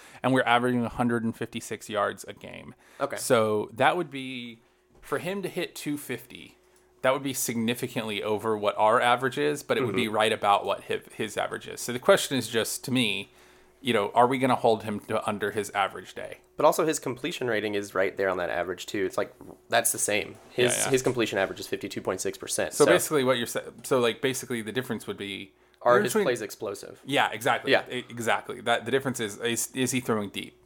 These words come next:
Speaker 2: Yeah.
Speaker 1: So over under two fifty, what do you think?
Speaker 2: That's tough to say. I think it's still under, but I think that he'll get dangerously close to it because if he is making plays, they're going to be deep plays.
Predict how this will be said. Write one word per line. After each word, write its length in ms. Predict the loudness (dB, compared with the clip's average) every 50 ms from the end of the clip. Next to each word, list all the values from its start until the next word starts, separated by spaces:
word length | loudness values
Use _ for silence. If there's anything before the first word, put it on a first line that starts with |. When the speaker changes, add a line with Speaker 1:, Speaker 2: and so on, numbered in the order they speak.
| _ _ 0
Speaker 2:
Yeah. 100 | 0 2
Speaker 1:
So 260 | 4 4 4 4 4 6
over 260 | 6 8 8 8 6
under 200 | 6 4 2 0
two 180 | 0 -2 -4
fifty, 360 | -2 -2 -4 -4 -6 -12 -12 -10 -8
what 80 | -6
do 40 | -6
you 60 | -6
think? 240 | -6 -8 -10 -12 -16 -20 _ _
Speaker 2:
That's 200 | -10 -8 -6 -6
tough 200 | -6 -6 -6 -6
to 80 | -6 -6
say. 320 | -6 -4 -2 -2 -2 -2 -2 0
I 80 | 0
think 240 | 2 2 2 2 2
it's 120 | 2 0
still 260 | 0 0 2 2 2 2
under, 340 | 0 -2 -2 -4 -4 -6 -8 -6 _ 6
but 120 | 6 6
I 60 | 6
think 220 | 6 4 2 0 0
that 120 | 0 0
he'll 100 | 0 0
get 200 | 2 2 2 0 0
dangerously 440 | -2 -2 -2 -2 -4 -6 -6 -6 -6
close 280 | -2 -2 -2 -2 -2 -4
to 180 | -4 -4 -4 -4
it 60 | -6
because 220 | 0 4 4 4 4
if 140 | 4 2
he 140 | 4 4 6 6
is 120 | 6 6
making 280 | 4 2 2 2 2 2
plays, 240 | 4 4 4 4
they're 100 | 4 4
going 240 | 4 4 4 4 2
to 60 | 0
be 160 | -4 -4 -6 -6
deep 260 | -6 -8 -10 -10 -10
plays. 380 | -8 -8 -8 -8 -10 -12 -14